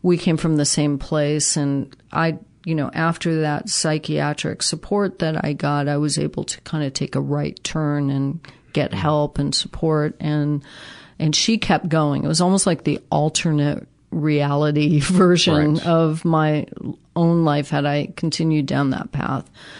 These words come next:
Speaker 1: And after time, like, it just got worse and she started turning to harder things. I really think she was self-medicating trauma. You
Speaker 2: Yeah.
Speaker 1: know, I, I, I love to listen to a lot of Gabor Mate's,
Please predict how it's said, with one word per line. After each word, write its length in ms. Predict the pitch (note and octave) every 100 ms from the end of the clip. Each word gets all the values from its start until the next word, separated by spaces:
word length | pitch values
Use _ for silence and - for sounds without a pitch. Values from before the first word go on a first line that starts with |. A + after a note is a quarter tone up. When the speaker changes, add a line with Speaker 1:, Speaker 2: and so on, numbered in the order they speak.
| - - - -
Speaker 1:
And 400 | G3 F#3 F#3 -
after 840 | G3+ G#3 - G#3+ G3+ F#3+ F#3 - - _
time, 580 | - - A#3 G#3+ F#3+ F3
like, 320 | E3 D#3 - -
it 160 | G3 F3+
just 280 | F3 E3+
got 220 | E3+ C3+ -
worse 400 | C#3+ C3+ C#3 D3
and 160 | C3+
she 160 | - D3
started 480 | - D3+ C3+ C3+ -
turning 360 | D#3+ C#3+ C3+
to 40 | C3+
harder 420 | C3+ C3+ C3 C3+
things. 400 | - C#3+ C3+ C#3
I 100 | F3+
really 360 | F#3+ B3+ C#4+
think 220 | A3 G3+ F3
she 160 | G#3
was 280 | E3+ E3+ D3+
self-medicating 1000 | - - D3+ D3+ D3+ D3 D#3 - D#3+ D3
trauma. 560 | C3+ - - - - D#3+ _ - - -
You 80 | D#3+
Speaker 2:
Yeah. 40 |
Speaker 1:
know, 180 | D#3+ D#3
I, 160 | D#3 F3
I, 420 | - F3+ F3 -
I 160 | E3+ E3
love 680 | D#3+ E3 D3 F3+ F3+ F3+ F3
to 100 | E3
listen 420 | D#3+ D#3+ E3+ D#3
to 180 | - D3
a 40 |
lot 240 | D3+ D3+ D3
of 140 | C#3+
Gabor 380 | D#3+ C#3 D3+ D3+
Mate's, 800 | C#3+ C#3 C#3 F3 D3+ D#3 D#3+